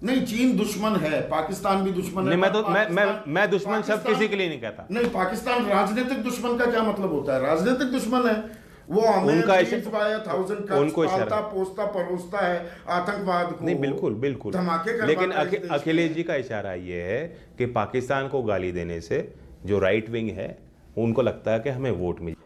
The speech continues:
Speaker 1: आप अपना मुस्लिम वोट बैंक सहेज रहे हैं
Speaker 2: क्योंकि
Speaker 1: ना, ये
Speaker 2: वो
Speaker 1: कह के।
Speaker 2: एटी ट्वेंटी का मतलब है कि बीस परसेंट उत्तर प्रदेश की जनता ऐसी है जो राष्ट्र विरोधी है।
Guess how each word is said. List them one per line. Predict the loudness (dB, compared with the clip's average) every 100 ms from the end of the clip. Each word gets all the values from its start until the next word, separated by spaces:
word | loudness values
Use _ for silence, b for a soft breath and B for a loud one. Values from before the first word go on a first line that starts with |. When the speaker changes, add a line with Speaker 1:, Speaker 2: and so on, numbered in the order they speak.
| -4
Speaker 1:
आप | -2 -2
अपना | -2 -2
मुस्लिम | -2 -2 -2 2
वोट | 2 2
बैंक | -2 -4
सहेज | -2 0 2
रहे | 2
हैं | 2
Speaker 2:
क्योंकि | 4 4
Speaker 1:
ना, | 6
ये | 4
Speaker 2:
वो |
Speaker 1:
कह | 2
के। | -4 -4 2
Speaker 2:
एटी | 2 2 0
ट्वेंटी | 0 -2 -2
का | -2
मतलब | -2 -2 0 0
है |
कि | 0
बीस | 0 2 0 0
परसेंट | -2 -2 -2 -2 -2
उत्तर | -4 -4 -4
प्रदेश | -2 -2 -2 -4
की | -8
जनता | -6 -8 -2 -2
ऐसी | -2 -6 -4
है | -2
जो | 0 0
राष्ट्र | 0 -2 -12
विरोधी | -14 -14 -16
है। | -18